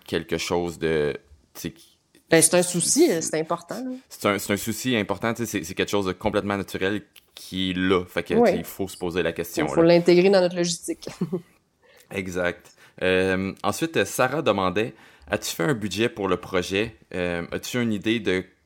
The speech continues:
Speaker 1: le coût total pour, euh, une rando de cette ampleur-là de s-, plus ou moins six mois ?
Speaker 2: Euh, ben, euh,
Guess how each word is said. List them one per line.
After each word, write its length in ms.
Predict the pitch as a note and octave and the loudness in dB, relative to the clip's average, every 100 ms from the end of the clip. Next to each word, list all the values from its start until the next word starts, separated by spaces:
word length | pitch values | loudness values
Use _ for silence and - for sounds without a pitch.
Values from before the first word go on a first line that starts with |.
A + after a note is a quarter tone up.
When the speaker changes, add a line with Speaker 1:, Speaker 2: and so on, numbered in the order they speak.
| _ _ - | _ _ -8
Speaker 1:
le 180 | G2+ F#2+ | -2 -2
coût 220 | - B2 | -4 -4
total 440 | A2+ G2 A2 A2+ | -2 2 4 4
pour, 300 | - G2 F#2 | 2 0 2
euh, 380 | F2+ E2+ E2 E2 - | 4 4 4 2 0
une 140 | F#2 | -4
rando 440 | F2 F2 F2 G2+ | -2 -2 0 -2
de 100 | F#2 | -2
cette 160 | F2+ - | -4 -2
ampleur-là 520 | F#2 G2 F#2 F2+ F#2+ | -2 4 4 4 2
de 140 | F#2 E2+ | 2 0
s-, 440 | E2+ - - - - _ - | 0 -4 -10 -12 -16 _ -6
plus 180 | A2 G2 | -4 -2
ou 40 | |
moins 200 | F#2+ F#2+ | 0 0
six 220 | G2 - F2 | 0 -4 -4
mois ? 300 | F2 F#2+ - _ _ _ _ _ _ | -2 -4 -6 _ _ _ _ _ _
Speaker 2:
Euh, 580 | D3+ E3+ F#3+ G3 G3+ G3 | 0 2 2 2 -2 -2
ben, 320 | D#3+ F3 F3+ D3 | 0 0 0 0
euh, 300 | F3+ D#3 | 0 0